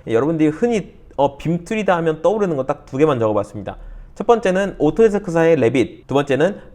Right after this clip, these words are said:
그래픽소프트사의 아키캐드라는 프로그램입니다. 둘 다 비아이엠 모델링을 하는 프로그램이다, 이렇게 이해하시면 편할 것 같고요.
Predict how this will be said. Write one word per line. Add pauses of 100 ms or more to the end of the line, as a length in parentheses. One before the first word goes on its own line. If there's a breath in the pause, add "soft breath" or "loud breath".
그래픽소프트사의
아키캐드라는
프로그램입니다.
둘
다
비아이엠
모델링을
하는
프로그램이다,
이렇게
이해하시면
편할
것
같고요.